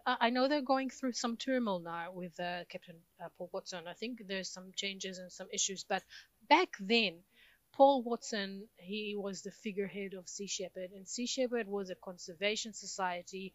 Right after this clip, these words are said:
of activists, and what they did was to go where the problems were, where the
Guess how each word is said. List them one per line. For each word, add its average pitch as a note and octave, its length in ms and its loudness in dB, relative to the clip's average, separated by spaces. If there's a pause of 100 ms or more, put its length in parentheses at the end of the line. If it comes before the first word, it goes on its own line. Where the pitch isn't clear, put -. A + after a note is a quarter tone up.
(320)
of G3 180 2 (200)
activists, G3 840 0
and F#3+ 120 -8
what G#3+ 240 0
they B3 140 4
did G3+ 360 0 (340)
was G3 320 0
to F#3+ 160 -2
go A#3+ 380 6
where G#3 200 4
the F3+ 100 -2
problems G#3+ 560 -2
were, F#3+ 320 4
where F3+ 200 0
the F3 340 -4